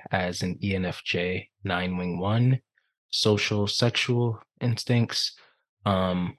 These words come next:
I always say that I relate to the ni-, to the social nine a hundred and fifty percent and the sexual nine a hundred percent. <laughs> So those instinctuals, uh, those instincts, like, uh, like, when I read both descriptions of them, I'm like, I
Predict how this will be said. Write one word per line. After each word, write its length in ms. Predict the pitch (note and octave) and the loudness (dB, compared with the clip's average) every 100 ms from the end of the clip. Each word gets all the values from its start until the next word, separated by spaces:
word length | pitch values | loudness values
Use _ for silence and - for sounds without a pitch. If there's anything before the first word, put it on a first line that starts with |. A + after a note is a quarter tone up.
| - | 2
I 100 | G#2 | 4
always 340 | G2+ G2+ - | 6 4 4
say 220 | A2 G#2 | 4 4
that 400 | F#2+ G2 F#2 F2 _ | 4 2 2 -2 _
I 140 | G2+ G2 | 2 2
relate 480 | F#2+ F#2+ G2 F2+ - | 2 0 0 -2 -2
to 320 | G#2+ G2 F#2+ | 0 0 0
the 500 | G2 F#2+ F#2+ F#2 - _ F#2+ | -2 -2 -2 -4 -8 _ -2
ni-, 440 | F2+ F#2 F#2 F#2+ _ - | 0 0 0 -2 _ -2
to 180 | - | 2
the 80 | G2+ | 4
social 420 | F#2 - G#2+ - | 4 4 4 6
nine 320 | A#2 A2 A2+ A2+ | 6 8 6 6
a 80 | |
hundred 300 | - G#2+ G#2 | 2 2 2
and 140 | G2+ F#2 | 2 0
fifty 240 | A#2 - | 0 2
percent 420 | C3+ C3+ D3 C#3 C3+ _ _ - | 2 4 6 4 2 _ _ -2
and 100 | G2+ | 0
the 40 | |
sexual 440 | - G#2+ - - G#2+ | 2 0 2 4 4
nine 420 | G2+ G2 G#2 G#2 | 6 4 4 2
a 60 | - | 0
hundred 320 | - G#2 A2+ | 0 2 2
percent. 400 | B2+ - C3+ - C#3 - | 2 4 2 2 -4 4
<laughs> 160 | A3 - - - - - - | 8 8 4 -2 -6 -6 -8
So 480 | - A2 G#2+ G#2 G2+ A#2 | 4 6 8 6 2 0
those 480 | G#2 B2+ C3 B2 | 6 10 10 8
instinctuals, 920 | A#2 B2+ B2 A#2+ - A#2 A2+ G#2+ - - | 2 4 6 4 6 6 6 4 0 0
uh, 80 | A#2 | 4
those 260 | G#2+ A#2 | 6 4
instincts, 540 | - A#2+ - G#2+ G#2 - | 4 2 4 2 2 0
like, 260 | F#2+ - - | -4 -4 -2
uh, 340 | G#2+ G2 F#2+ F#2 | 0 2 2 0
like, 300 | G#2+ G2+ - | 0 0 4
when 160 | A#2 | 6
I 60 | A2+ | 6
read 240 | A2 A2 | 6 4
both 280 | G#2 G#2 - | 4 2 0
descriptions 580 | - - G#2 - F#2+ F2+ | -4 -2 -2 -2 -2 -2
of 100 | F2+ | -2
them, 180 | F2+ F2 | -4 -4
I'm 140 | F2 | -2
like, 260 | E2+ E2+ - _ _ | -4 -6 -14 _ _
I 100 | - | -2